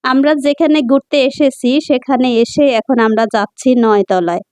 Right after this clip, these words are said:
প্রথমেই ঢুকেই একদম চোখ ধাঁধানো,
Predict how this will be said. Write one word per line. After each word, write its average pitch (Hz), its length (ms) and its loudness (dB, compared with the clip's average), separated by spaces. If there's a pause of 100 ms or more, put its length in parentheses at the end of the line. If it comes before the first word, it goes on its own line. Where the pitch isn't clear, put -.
(2750)
প্রথমেই 339 540 2
ঢুকেই 269 500 0
একদম 233 520 -2
চোখ 254 300 -2
ধাঁধানো, 220 500 0